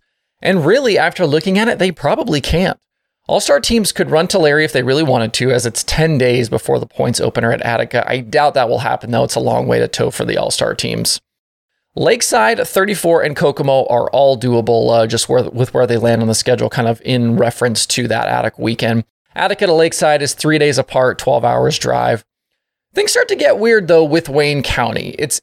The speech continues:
in between Wilmot in Wisconsin and Outlaw Speedway in New York, May thirteenth,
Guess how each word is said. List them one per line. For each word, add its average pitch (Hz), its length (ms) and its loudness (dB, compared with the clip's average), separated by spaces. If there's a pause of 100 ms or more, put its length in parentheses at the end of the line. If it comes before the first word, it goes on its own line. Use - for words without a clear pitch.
in 220 180 0
between 196 580 0
Wilmot 202 420 2
in 180 120 0
Wisconsin 139 580 0
and 120 120 0
Outlaw 139 320 0
Speedway 123 480 0
in 123 260 -2
New 123 120 2
York, 113 360 -2
May 117 160 -2
thirteenth, 185 680 -2